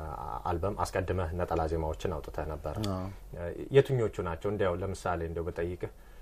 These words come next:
Speaker 1: የትኛው ዜማ ነው አንተን ህዝብ ዘንድ፣ ህዝብ ፊት ይዞ የቀረበውና ተወዳጅ እንድትሆን ያደረገ?
Speaker 2: እኔ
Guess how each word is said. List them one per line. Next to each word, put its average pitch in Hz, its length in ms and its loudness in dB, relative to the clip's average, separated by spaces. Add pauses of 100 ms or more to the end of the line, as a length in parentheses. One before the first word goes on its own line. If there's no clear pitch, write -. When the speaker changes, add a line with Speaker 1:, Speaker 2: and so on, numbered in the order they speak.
(120)
Speaker 1:
የትኛው 120 440 8
ዜማ 98 220 8 (100)
ነው 87 160 2
አንተን 98 380 4 (280)
ህዝብ 110 300 4
ዘንድ፣ 87 280 2 (180)
ህዝብ 107 280 2
ፊት 90 220 -2
ይዞ 80 180 -4
የቀረበውና 80 640 2 (760)
ተወዳጅ 90 420 8
እንድትሆን 80 380 -2
ያደረገ? 73 420 -4 (520)
Speaker 2:
እኔ 117 180 8